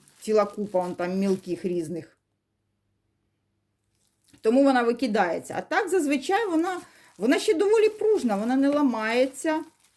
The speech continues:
не трухла. Досить таки непогана. Отже, все це в смітник.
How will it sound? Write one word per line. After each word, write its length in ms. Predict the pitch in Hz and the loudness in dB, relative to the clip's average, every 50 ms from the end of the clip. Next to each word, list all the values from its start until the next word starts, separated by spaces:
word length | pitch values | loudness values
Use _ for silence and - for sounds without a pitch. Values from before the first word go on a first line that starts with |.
| _ _ _ _ _ _ - | _ _ _ _ _ _ -4
не 120 | 233 254 | -4 -4
трухла. 680 | 254 - 294 262 254 240 240 - 277 269 277 302 330 302 - _ _ _ _ _ _ _ _ _ _ - _ _ _ _ _ _ _ _ _ _ _ _ _ _ _ _ _ - - _ _ - | -2 0 2 2 4 2 2 2 2 2 2 2 0 -2 -6 _ _ _ _ _ _ _ _ _ _ -20 _ _ _ _ _ _ _ _ _ _ _ _ _ _ _ _ _ -20 -20 _ _ -4
Досить 360 | 196 226 269 269 294 262 - | 0 0 0 0 0 -4 -6
таки 220 | 269 262 - 269 | -8 -4 0 0
непогана. 520 | 269 262 269 262 254 214 180 165 151 - - - _ _ - - _ _ _ _ - - - - - - - - - - - _ _ _ _ _ - - | 2 2 2 0 0 0 -2 -4 -6 -6 -10 -14 _ _ -20 -20 _ _ _ _ -20 -20 -20 -20 -20 -20 -20 -20 -20 -20 -20 _ _ _ _ _ -6 0
Отже, 220 | - 262 247 254 262 | 2 4 4 4 2
все 240 | 262 - 320 277 | 2 2 2 2
це 240 | 277 - - 285 269 | 2 2 0 0 0
в 60 | 220 | 0
смітник. 640 | - - 247 233 233 - - 285 381 494 494 - - | 0 -2 -2 -2 -2 -2 -2 -2 0 0 -2 -4 -8